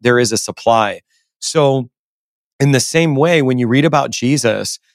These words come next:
actually Jesus Christ himself, like, in the flesh,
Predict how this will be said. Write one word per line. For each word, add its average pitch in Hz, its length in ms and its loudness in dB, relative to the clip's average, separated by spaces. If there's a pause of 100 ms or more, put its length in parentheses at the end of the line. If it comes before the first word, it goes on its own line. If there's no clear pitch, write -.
(480)
actually 151 500 0
Jesus 143 600 -2
Christ 143 460 -2
himself, 123 600 -2
like, 117 280 0
in 143 220 4
the 131 100 2
flesh, 123 520 0